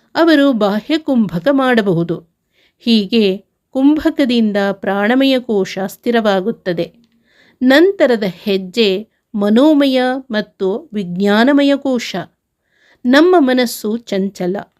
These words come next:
ಅದು ಒಂದು ಕಡೆ ನಿಲ್ಲುವುದಿಲ್ಲ, ಅದನ್ನು ಸ್ಥಿರಗೊಳಿಸಬೇಕು. ಈ ದಾರಿಯಲ್ಲಿ ನಾನು ಸಾಗಿ ಸಾಧಿಸಿ ಸಿದ್ಧಿ ಪಡೆದೇ ಪಡೆಯುತ್ತೇನೆ ಎನ್ನುವ ಹಠ ತೊಟ್ಟು ಮನಸ್ಸನ್ನು ಅದಕ್ಕೆ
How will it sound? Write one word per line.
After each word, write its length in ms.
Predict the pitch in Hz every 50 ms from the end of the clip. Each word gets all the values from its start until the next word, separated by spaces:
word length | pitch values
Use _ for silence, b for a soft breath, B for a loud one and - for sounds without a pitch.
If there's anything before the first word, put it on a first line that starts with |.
| _ _ _ -
ಅದು 220 | 302 302 262 269
ಒಂದು 420 | 294 285 220 - - 226 254 285 269
ಕಡೆ 260 | - 208 185 208 220
ನಿಲ್ಲುವುದಿಲ್ಲ, 680 | 254 262 262 262 277 269 254 254 220 220 196 190 185 180 - - _ _ _ _ _ 220
ಅದನ್ನು 520 | 226 233 269 349 370 320 254 202 190 214
ಸ್ಥಿರಗೊಳಿಸಬೇಕು. 1160 | - - - - 196 196 202 208 233 254 269 277 311 302 254 277 269 247 240 - - 160 - _ _ _ _ _ _ _ _ _ _ _ _ _
ಈ 200 | 254 269 302 302
ದಾರಿಯಲ್ಲಿ 840 | 233 202 202 196 196 208 269 285 277 240 220 214 202 202 202 196 196
ನಾನು 460 | 196 208 208 208 214 214 214 202 202
ಸಾಗಿ 800 | - - - 226 220 233 269 277 220 190 196 196 196 190 - _ _
ಸಾಧಿಸಿ 960 | - - 220 202 208 226 233 214 - 233 233 - - - 196 196 190 - - _
ಸಿದ್ಧಿ 480 | - - - 262 220 208 220 - 208
ಪಡೆದೇ 560 | - - - 190 185 196 190 220 240 262 294 311
ಪಡೆಯುತ್ತೇನೆ 1000 | 311 285 233 233 220 226 226 226 _ - 220 208 208 208 202 208 208 202 - - _ -
ಎನ್ನುವ 460 | 208 233 262 285 302 285 277 240 214
ಹಠ 380 | 196 - - - 220 220 220 262 269
ತೊಟ್ಟು 680 | 269 - 226 190 175 - _ _ 214 202 185 185 - b b b b b b b b b b 233
ಮನಸ್ಸನ್ನು 720 | 233 269 302 349 359 - - - - 269 247 240 247 247
ಅದಕ್ಕೆ 800 | - _ 220 202 202 196 196 196 _ - 196 190 202 - -